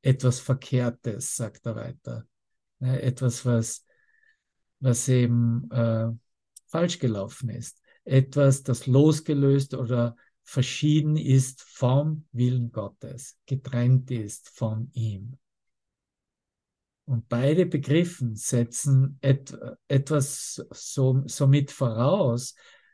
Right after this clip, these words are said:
das unmöglich und doch geschehen ist, was einen Zustand des Konflikts zur Folge hat, der zwischen dem gesehen wird, was ist, und dem, was nie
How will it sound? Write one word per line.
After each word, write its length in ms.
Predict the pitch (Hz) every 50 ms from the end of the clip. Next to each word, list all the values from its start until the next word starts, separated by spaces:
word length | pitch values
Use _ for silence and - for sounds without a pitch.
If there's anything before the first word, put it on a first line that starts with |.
| _ _ _ _ _ -
das 420 | 135 131 123 - - - - - _
unmöglich 960 | - 147 160 175 185 185 170 160 151 151 151 151 160 156 151 143 - - - _
und 320 | - 135 123 131 131 - -
doch 320 | 147 131 131 - - -
geschehen 560 | - 131 117 - - 135 127 131 147 160 160
ist, 340 | 170 170 185 190 - - _ _ _ _ _ _ _ _ _
was 200 | - 131 117 -
einen 260 | 135 117 120 117 117 120
Zustand 640 | - - 175 175 170 170 - - 151 143 131 135
des 160 | 127 - -
Konflikts 720 | - - 120 113 - - - 147 190 180 - - - -
zur 160 | - 190 147
Folge 440 | 135 - 156 151 156 151 160 156 131
hat, 220 | 151 156 156 156 - _ - - _ _ _ _
der 160 | 139 123 120
zwischen 500 | - - 131 120 117 - - 123 117 113
dem 340 | - 131 131 139 143 147 143
gesehen 540 | 139 139 127 - - 135 131 135 139 139 135
wird, 300 | 131 131 127 127 - 120
was 220 | 113 107 - -
ist, 520 | - - 180 185 220 240 240 - - - _ _ - _ _ _
und 300 | 139 131 123 113 - -
dem, 320 | 131 131 143 139 139 - _ _ _
was 520 | - 127 131 139 143 143 139 - - - -
nie 420 | 123 123 135 139 139 139 139 139